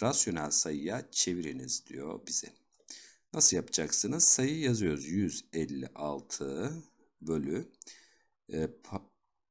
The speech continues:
paydaya yüz yazıyoruz. Çünkü virgülden sonra iki basamağımız olduğu için birin yanına iki sıfır yazıyoruz. O da yüz olacak. Şimdi bu sadeleşiyor mu bakalım? Sadeleşiyor, evet.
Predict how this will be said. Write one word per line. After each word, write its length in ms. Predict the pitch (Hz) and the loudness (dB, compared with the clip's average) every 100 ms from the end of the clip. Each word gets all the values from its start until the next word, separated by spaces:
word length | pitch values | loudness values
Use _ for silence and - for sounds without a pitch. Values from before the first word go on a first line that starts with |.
| _ | _
paydaya 520 | - 104 98 80 101 | 4 4 4 2 2
yüz 380 | 139 98 113 76 | 2 4 4 2
yazıyoruz. 400 | 76 67 80 123 | -2 -2 -2 0
Çünkü 340 | - 87 82 80 | -2 -4 -6 -4
virgülden 480 | 90 85 85 101 90 | -2 -2 -2 -2 -2
sonra 280 | - 82 | -4 -4
iki 260 | - - - | -4 -4 -2
basamağımız 540 | 76 - 71 69 69 | 2 2 2 -6 -8
olduğu 320 | 69 71 71 87 | -6 -8 -4 -6
için 380 | 71 - 101 | -2 -2 0
birin 200 | 85 104 | 0 0
yanına 260 | 85 67 73 | -2 -4 -6
iki 180 | 71 - | -2 -2
sıfır 200 | 117 120 | -2 -2
yazıyoruz. 380 | 113 127 151 - | -2 -4 -8 -8
O 100 | - | -4
da 60 | |
yüz 240 | 110 95 - | -4 -4 -6
olacak. 460 | - - - - _ _ _ - - _ | -8 -10 -12 -20 _ _ _ -18 -18 _
Şimdi 180 | - 110 | -8 -2
bu 80 | 147 | 2
sadeleşiyor 720 | - 131 131 139 - - - | 6 6 6 4 8 8 8
mu 120 | 107 | 4
bakalım? 360 | 98 - 92 135 | 2 0 2 4
Sadeleşiyor, 680 | - 110 107 92 85 82 - | 6 4 4 2 4 2 0
evet. 420 | 78 69 104 - | -2 -2 -4 -6